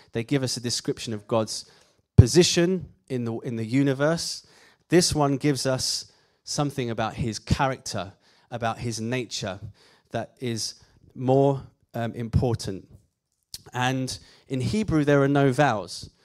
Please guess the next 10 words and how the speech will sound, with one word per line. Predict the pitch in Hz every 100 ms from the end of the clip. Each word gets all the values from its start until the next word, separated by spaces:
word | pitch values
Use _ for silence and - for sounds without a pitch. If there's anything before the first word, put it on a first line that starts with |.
| _ _ _ -
in, | 117 110
in | 123 107
this. | 104
So | - 123
it's, | 123 - - - - _ - - _
uh, | 123 113 110
Y | 110 147 170 170
H | 131 131 - -
W | 131 117 110 107
H, | 120 156 - -